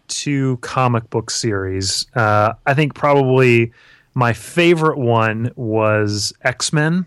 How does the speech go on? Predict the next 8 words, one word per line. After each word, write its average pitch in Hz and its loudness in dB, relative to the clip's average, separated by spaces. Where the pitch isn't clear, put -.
That 131 -4
show 120 2
rocked. 98 -4
I 127 0
loved 113 0
it. 123 0
I 127 -2
remember, 139 2